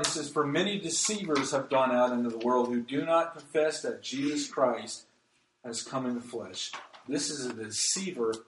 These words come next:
and an antichrist. What does that mean?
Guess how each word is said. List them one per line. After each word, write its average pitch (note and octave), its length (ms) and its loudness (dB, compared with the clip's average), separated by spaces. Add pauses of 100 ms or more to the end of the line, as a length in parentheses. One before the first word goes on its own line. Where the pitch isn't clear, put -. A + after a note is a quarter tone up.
(200)
and A#2+ 120 -4
an A2 120 -6
antichrist. - 920 -10 (800)
What A3 160 2
does C#4+ 160 2
that A3+ 260 2
mean? F3+ 340 -6